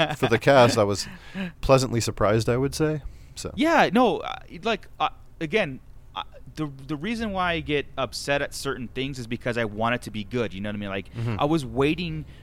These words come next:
Speaker 1: for the last fifteen minutes of this film to kick, you know, just kinda blow me away because, again,
Speaker 2: Right.
Speaker 1: you, you put your mind frame, you put your mindset into it. You're like, "Oh my God, this is, this is gonna be so cool 'cause, you know, Pitchfork is out here, and it, is it the serial killer or is it the legend?"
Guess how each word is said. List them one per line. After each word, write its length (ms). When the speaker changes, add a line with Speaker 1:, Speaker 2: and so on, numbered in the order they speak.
Speaker 1:
for 160
the 100
last 320
fifteen 320
minutes 220
of 80
this 100
film 480
to 480
kick, 260
you 100
know, 100
just 260
kinda 160
blow 240
me 100
away 320
because, 560
again, 240
Speaker 2:
Right. 80
Speaker 1:
you, 200
you 100
put 180
your 120
mind 240
frame, 240
you 80
put 180
your 80
mindset 380
into 300
it. 120
You're 120
like, 200
"Oh 100
my 140
God, 320
this 160
is, 140
this 180
is 60
gonna 160
be 80
so 180
cool 260
'cause, 300
you 60
know, 100
Pitchfork 540
is 120
out 220
here, 320
and 100
it, 140
is 160
it 140
the 40
serial 340
killer 420
or 160
is 120
it 80
the 120
legend?" 640